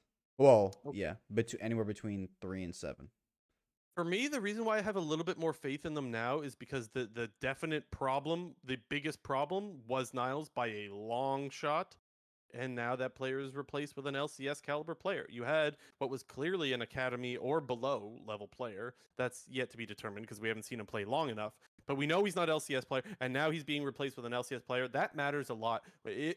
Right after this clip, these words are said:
Speaker 2: if he comes back and plays solid with, like to give too many ifs, but it's been a long time since we've seen Solo play, and so it's, it is an if. Um, but yeah, I, I think that this team can pick up nine or ten wins is what I'll say now. That's
Speaker 1: Who did
Speaker 2: where
Speaker 1: they,
Speaker 2: I'm changing it.
Speaker 1: who did they beat?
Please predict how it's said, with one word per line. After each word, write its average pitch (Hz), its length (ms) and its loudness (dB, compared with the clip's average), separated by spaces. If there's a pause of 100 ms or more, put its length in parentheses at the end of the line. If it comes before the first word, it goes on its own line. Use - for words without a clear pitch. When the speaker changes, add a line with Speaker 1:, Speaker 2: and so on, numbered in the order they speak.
Speaker 2:
if 196 380 0 (160)
he 165 80 -10
comes 156 240 -4
back 147 240 2
and 147 80 -4
plays 135 220 -2
solid 156 300 0
with, 117 160 -4 (500)
like 131 160 -2
to 135 80 -6
give 123 160 -6
too - 120 -12
many 123 240 -6
ifs, 143 280 0
but 110 180 -4
it's 113 140 -4
been 147 100 -2
a 123 60 0
long 123 200 0
time 127 200 -6
since - 200 -14
we've 113 140 -12
seen 110 160 -12
Solo 110 300 -4
play, 101 320 -4
and - 100 -20
so 101 200 -8
it's, - 200 -14 (240)
it 120 140 -4
is 151 160 0
an 104 100 -4
if. - 300 -10 (340)
Um, 98 380 -8 (600)
but 139 240 0
yeah, 156 240 2
I, 139 280 2
I 147 40 4
think 151 240 -4
that 147 140 -2
this 147 140 -4
team 147 200 -4
can 139 140 -4
pick 139 220 -4
up 139 180 -2
nine 131 260 0
or 127 60 0
ten 117 300 -6
wins 98 180 -10
is 101 140 -14
what 110 120 -6
I'll 101 100 -8
say 101 200 -10
now. 85 260 -16
That's 113 160 -8
Speaker 1:
Who 220 120 2
did 269 60 4
Speaker 2:
where 226 100 2
Speaker 1:
they, 262 180 2
Speaker 2:
I'm 208 80 -2
changing 110 280 -12
it. - 100 -10
Speaker 1:
who 233 320 -4
did 262 120 -2
they 220 180 4
beat? 156 760 -4